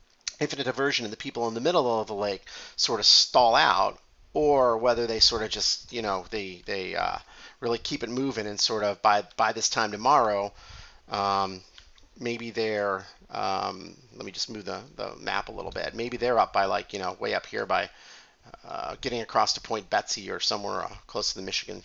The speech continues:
shore here, um, which is sort of the next place that they're going right now over here on the Michigan shore, Little Sable and Big Sable Points. So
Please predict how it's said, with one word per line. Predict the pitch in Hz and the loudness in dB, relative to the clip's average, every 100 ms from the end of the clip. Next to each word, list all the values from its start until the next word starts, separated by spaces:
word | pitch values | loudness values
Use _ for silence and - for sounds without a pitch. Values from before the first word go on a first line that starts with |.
| - - | -18 -8
shore | - - 107 95 | -4 -2 -2 -6
here, | 98 87 92 - | -6 -8 -8 -10
um, | - 98 92 95 | -6 -4 -4 -6
which | 98 | -8
is | 101 | -4
sort | - 104 | -4 -4
of | 92 | -6
the | 98 | -8
next | 95 - | -8 -6
place | 104 95 | -6 -6
that | 95 | -6
they're | 95 | -8
going | 98 95 95 | -6 -6 -6
right | 87 85 | -8 -8
now | 92 92 - | -6 -6 -8
over | 117 95 92 95 | -12 -8 -8 -6
here | 98 | -6
on | 90 | -6
the | 98 | -8
Michigan | 92 - 95 | -6 -6 -8
shore, | 95 - 95 92 87 | -10 -8 -6 -6 -8
Little | 113 98 | -8 -4
Sable | - 98 92 | -2 -4 -8
and | 92 | -10
Big | 92 - | -10 -8
Sable | 92 85 | -8 -12
Points. | - 110 95 - - - - - - | -6 -6 0 0 -2 -8 -10 -8 -8
So | - - 143 135 | 2 6 8 6